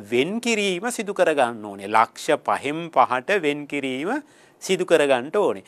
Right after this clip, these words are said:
එහෙනම් මුලින්ම ලක්ෂ පහක් වෙන් කරගන්නවා.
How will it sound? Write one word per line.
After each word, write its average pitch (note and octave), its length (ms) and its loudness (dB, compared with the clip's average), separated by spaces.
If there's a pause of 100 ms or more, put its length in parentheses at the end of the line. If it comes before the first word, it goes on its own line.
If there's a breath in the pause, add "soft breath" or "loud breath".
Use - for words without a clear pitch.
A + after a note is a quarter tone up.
(240 loud breath)
එහෙනම් C#3+ 260 2
මුලින්ම C3+ 400 -2
ලක්ෂ C3+ 400 4
පහක් A2+ 400 2
වෙන් F2 200 -12
කරගන්නවා. F3+ 840 2